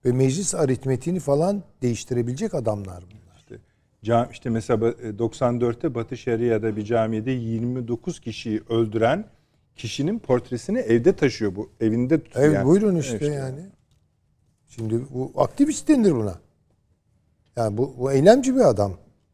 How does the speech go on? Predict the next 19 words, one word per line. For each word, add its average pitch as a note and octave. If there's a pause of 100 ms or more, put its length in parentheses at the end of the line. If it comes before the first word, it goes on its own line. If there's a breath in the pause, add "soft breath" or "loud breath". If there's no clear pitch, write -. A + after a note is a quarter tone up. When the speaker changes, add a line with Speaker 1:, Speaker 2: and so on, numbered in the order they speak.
(440)
Speaker 1:
Ee, A#2+
ben C#3
de B2+ (220)
şimdi C3
ismini C3
aklımda B2+
tutamam A#3
ama G3+ (680)
benzer C#3+
bir E3
şey G3+
okudum. A2 (1040 loud breath)
Ee, A#2+ (760)
Türkiye E3
buna D#3
peki C3 (680)
seyirci A2+
kalacak F#2
mı? G#3+